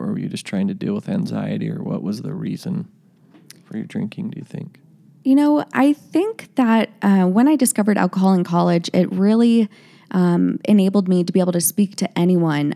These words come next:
Speaker 2: Um, and I had so much fun, and, you know, I became this party girl that people wanted to hang out with. And, um,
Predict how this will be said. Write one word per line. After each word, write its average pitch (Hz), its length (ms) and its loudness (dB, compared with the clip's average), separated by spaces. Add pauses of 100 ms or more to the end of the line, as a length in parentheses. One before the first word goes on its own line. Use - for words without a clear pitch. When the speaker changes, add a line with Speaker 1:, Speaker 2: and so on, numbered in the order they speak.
Speaker 2:
Um, 165 560 0
and 170 500 0
I 180 40 0
had 180 280 -2
so - 260 2
much 208 240 2
fun, 190 600 2
and, 165 220 0 (280)
you - 80 -6
know, 196 80 4
I 185 80 4
became 226 360 2
this 196 140 0
party 175 280 -2
girl 165 240 0
that 160 120 -2
people 180 240 -2
wanted 165 320 2
to 175 60 0
hang 170 240 2
out 160 180 0
with. 160 380 2
And, 160 280 0 (420)
um, 165 500 4